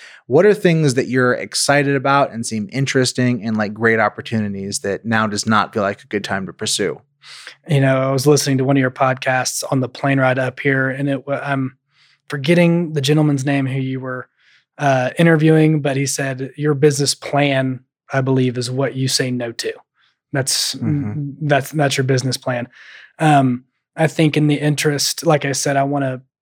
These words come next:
Speaker 2: fee max. I'm not gonna take on any door that doesn't rent for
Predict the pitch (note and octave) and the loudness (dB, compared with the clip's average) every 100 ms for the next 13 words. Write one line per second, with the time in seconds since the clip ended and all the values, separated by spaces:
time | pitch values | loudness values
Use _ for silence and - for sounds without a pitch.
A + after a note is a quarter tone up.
0 | _ - - D#3 D3 C#3+ C#3 - - - | _ -10 0 2 4 0 0 -4 -4 -10
1 | _ C#3+ C#3+ C#3 C3+ C#3+ C3+ C3+ C#3 C3+ | _ -4 -2 -2 -2 -2 -2 -2 -2 0
2 | C3+ C3+ D3+ C#3+ C3+ C3+ C3+ C3+ C#3 C3 | 0 0 2 2 2 0 -2 -2 -2 -2
3 | B2+ B2+ C3 B2+ - C3+ | -4 -4 -8 -8 -8 -8